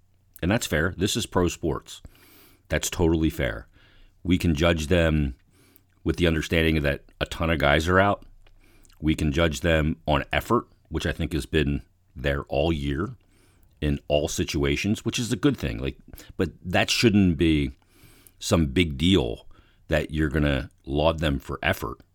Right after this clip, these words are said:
That should be a given. Torts is bringing that back. That wasn't a given the last couple of years. But again, that's not a feather in your cap. That's being a pro. And that's being a guy that's ready to answer the bell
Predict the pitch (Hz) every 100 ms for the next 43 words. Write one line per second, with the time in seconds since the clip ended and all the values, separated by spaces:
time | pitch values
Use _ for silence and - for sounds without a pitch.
0 | _ _ - 110 - 180 110 87 - 87
1 | 98 - - - - - _ _ _ -
2 | - - - 156 147 - 98 107 101 90
3 | 85 71 80 67 - - - _ - 73
4 | 92 95 80 95 87 73 - 78 71 78
5 | 65 60 - - 76 71 - - 76 69
6 | 67 64 50 - - _ _ _ _ _
7 | - 85 76 - _ _ 87 113 92 98
8 | - 127 - 98 85 78 69 - 107 82
9 | - 98 - 131 101 - - 98 76 -
10 | - _ _ _ _ - 78 90 - 98
11 | 85 80 69 - _ _ - - - 73
12 | 85 85 78 - 90 80 80 76 76 80
13 | 65 64 90 73 58